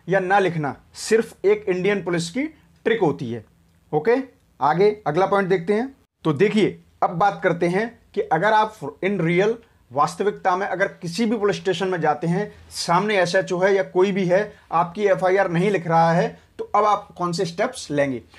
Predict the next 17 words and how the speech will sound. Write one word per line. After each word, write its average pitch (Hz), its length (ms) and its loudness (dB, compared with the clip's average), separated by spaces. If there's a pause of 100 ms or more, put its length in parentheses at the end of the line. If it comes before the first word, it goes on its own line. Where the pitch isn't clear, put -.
(160)
तो 202 80 4
इसके 185 240 2
लिए 240 120 2
सबसे 220 280 0
पहले 208 180 2
आपको 202 220 0
ये 185 120 2
पता 180 220 0
होना 180 200 0
चाहिए 185 340 0
कि - 340 -10 (100)
एफ़आईआर 185 560 0
लिखवाना 165 760 0
आपका 165 380 0
कानूनी 180 460 -2
अधिकार 160 440 -2
है 143 260 -6